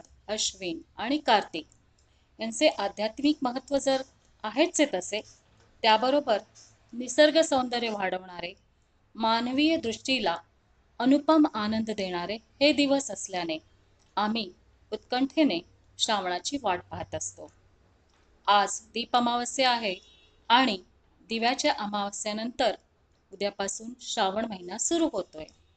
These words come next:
श्रावण म्हणजे नागपंचमी, मंगळागौर, जिवतीपूजन, नारळी पौर्णिमा आणि नंतर त्याची सांगता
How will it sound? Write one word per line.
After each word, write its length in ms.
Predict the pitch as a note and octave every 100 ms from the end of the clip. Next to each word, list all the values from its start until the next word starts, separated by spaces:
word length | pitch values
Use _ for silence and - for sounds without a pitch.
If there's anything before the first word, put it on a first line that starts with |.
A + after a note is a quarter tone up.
| _ _ _ _ _ _
श्रावण 440 | - B3 A3 B3 C4+
म्हणजे 420 | C#4 C4+ G3+ F3+ - _ _
नागपंचमी, 1000 | G3 F#3+ - G3 F#3+ - G3+ F#3+ F3+ F3+ -
मंगळागौर, 760 | G3 G#3 G3 G#3 G3+ G3 F3+ E3+ - _ _ _ - -
जिवतीपूजन, 880 | C4 C4+ D#4 D4+ A3 - F3+ E3 E3+ - _ _
नारळी 420 | G#3 G#3+ A3+ D4
पौर्णिमा 540 | D#4 G#3+ F3+ F3+ E3 E3 - _ _ _ - - -
आणि 440 | A#3+ B3 C#4 G3 - _ _ _ _
नंतर 260 | A3 A3 A3+
त्याची 320 | A3 G#3+ A3
सांगता 600 | G#3 G3+ F3+ G3 - D#3+